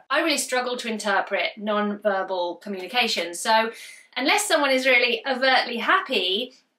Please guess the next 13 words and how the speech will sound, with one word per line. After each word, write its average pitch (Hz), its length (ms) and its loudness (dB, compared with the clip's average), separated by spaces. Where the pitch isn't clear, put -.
um, 240 460 2
I'm 269 240 0
generally 254 360 2
gonna 226 160 -2
go 214 160 4
with 208 120 -2
assuming 208 420 -2
that 185 120 -10
they're 185 380 0
mad 185 300 0
at - 140 -8
me 160 360 -12
because 202 340 -10